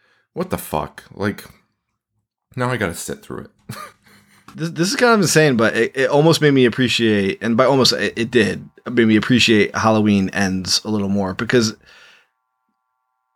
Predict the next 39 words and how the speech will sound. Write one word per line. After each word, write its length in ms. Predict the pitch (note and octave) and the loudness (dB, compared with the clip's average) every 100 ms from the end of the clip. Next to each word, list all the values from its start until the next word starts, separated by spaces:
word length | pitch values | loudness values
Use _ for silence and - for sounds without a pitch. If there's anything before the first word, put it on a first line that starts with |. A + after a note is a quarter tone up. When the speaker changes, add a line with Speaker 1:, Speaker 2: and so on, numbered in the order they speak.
| _ - | _ -6
Speaker 2:
although 240 | A#2+ D3 | 2 4
I 60 | D3 | 4
didn't 200 | D3+ C3 | 2 0
agree 300 | A#2+ A2+ B2+ | -4 -2 0
with 120 | A#2+ | 0
the 80 | A2+ | 0
final 240 | A#2+ A2+ | 0 0
product, 400 | G2+ G#2+ A2 A2+ | -2 2 2 0
at 100 | - | 0
least 160 | D3 D3+ | 0 0
he 80 | B2 - | -4 -4
did 200 | A2 A2+ | -2 2
something 360 | C3+ B2 C3+ | 2 2 0
to 100 | - | 0
make 220 | G#2+ G#2+ A2+ | 0 0 -2
it 100 | - | -2
somewhat 380 | A#2+ A2+ G2 | 0 -2 -4
different. 500 | - G2+ C#3 C#3+ A#2 | -6 -6 -4 -4 -2
This 160 | C3 E3 | 0 0
is 100 | G#3+ | 2
just 180 | D#3+ F3 | 2 2
a 60 | F3+ | 0
carbon 400 | - C#3 C#3 C3 | 2 0 0 -2
copy, 640 | A#2 A2+ C#3+ C#3+ C#3+ - _ - | 0 0 2 -2 -2 -6 _ -16
a-, 200 | G#2+ - | -16 -10
and 180 | B2 A#2+ | -8 -6
it 20 | |
just 180 | A2+ - | -6 -2
failed 240 | B2+ A2+ | 0 0
on, 140 | G#2+ F#2+ | -2 -4
on 160 | F#2+ | -8
every 220 | G2+ G#2 | -8 -8
level. 340 | F2+ E2+ C#2+ - _ _ - | -10 -12 -14 -20 _ _ 0
Speaker 1:
Oh, 200 | F#3+ A#2 | 2 2
yeah. 300 | F3 F#3+ - | 2 2 0
No, 280 | F3+ F3 G#2+ | 2 2 2
this 200 | E3 G3 | 0 0
is 160 | G#3 E3 | 2 4
like, 380 | D3 B2+ - | 4 2 -4